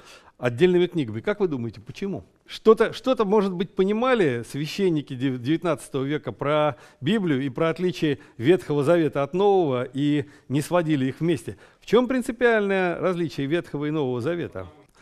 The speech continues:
В чём принципиально отличается, вот по принципам, по отношению к жизни и к человеку, Ветхий Завет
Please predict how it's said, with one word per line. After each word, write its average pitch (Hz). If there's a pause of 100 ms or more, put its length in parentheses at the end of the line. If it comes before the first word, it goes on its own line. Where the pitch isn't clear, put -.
(100)
В -
чём 240 (120)
принципиально 185
отличается, 147
вот 147
по 170
принципам, 139
по 139
отношению 131
к 107
жизни 127
и -
к -
человеку, 190
Ветхий 127
Завет 127